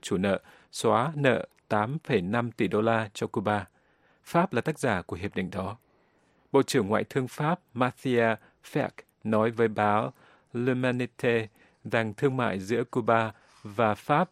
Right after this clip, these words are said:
hiện vào khoảng một trăm chín mươi lăm triệu đô la.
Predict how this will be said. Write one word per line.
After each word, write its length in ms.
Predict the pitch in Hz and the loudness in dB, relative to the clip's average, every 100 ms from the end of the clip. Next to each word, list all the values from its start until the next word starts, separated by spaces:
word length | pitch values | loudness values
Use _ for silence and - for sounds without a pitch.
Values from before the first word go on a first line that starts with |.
| - | -2
hiện 180 | 139 110 | -2 0
vào 200 | 104 101 | 0 -2
khoảng 380 | - 113 87 85 - _ _ _ - | 0 2 2 -4 -12 _ _ _ -4
một 160 | 113 | -4
trăm 260 | - 120 110 | -2 -6 -6
chín 180 | - 120 | -6 -4
mươi 100 | 147 | -2
lăm 160 | 147 123 | -4 -2
triệu 180 | - 101 | -2 2
đô 120 | 107 | 4
la. 240 | 107 101 | 2 -2